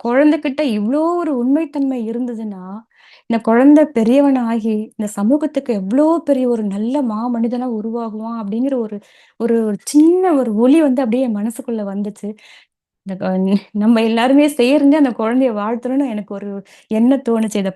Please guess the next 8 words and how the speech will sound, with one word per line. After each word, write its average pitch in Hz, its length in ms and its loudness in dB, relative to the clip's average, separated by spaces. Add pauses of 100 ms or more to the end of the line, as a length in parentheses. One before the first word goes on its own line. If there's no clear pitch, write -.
பகிர்ந்துகிட்டேன். 202 640 0
ரொம்ப 196 260 -2
சந்தோஷம். 202 760 -6 (1200)
ஆ, 208 340 -4
அடுத்தது 277 420 0
பார்த்தோம் 233 420 -2
அப்படின்னா, 208 600 -4 (480)
ம், 226 300 -4